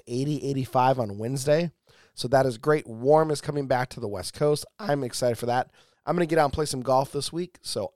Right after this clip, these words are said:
I am excited once I get to Thursday, Friday, and Saturday to do that. But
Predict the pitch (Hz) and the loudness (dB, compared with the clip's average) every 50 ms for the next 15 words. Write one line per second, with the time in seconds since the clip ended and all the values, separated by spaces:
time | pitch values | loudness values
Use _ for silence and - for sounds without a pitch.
0 | - 110 117 131 131 123 110 104 - - 135 123 123 123 123 120 - - 117 120 | -10 -8 -6 -6 -4 -6 -6 -6 -6 -2 0 0 0 0 -2 -4 -6 -8 -6 -6
1 | 117 - 117 110 104 - 98 - - 113 110 104 - 98 - - 101 101 98 95 | -6 -6 -8 -10 -10 -12 -12 -8 -6 -6 -6 -6 -6 -10 -8 -4 -4 -4 -4 -4
2 | 87 95 - - 104 101 101 104 107 104 - - 110 120 139 139 156 160 - - | -8 -10 -6 -6 -6 -4 -4 -6 -8 -10 -10 -12 -8 -6 -2 0 0 0 -2 -4
3 | _ _ _ _ _ _ _ _ _ _ _ _ _ _ _ _ _ _ _ _ | _ _ _ _ _ _ _ _ _ _ _ _ _ _ _ _ _ _ _ _
4 | _ _ - 165 175 160 - | _ _ 2 4 4 4 4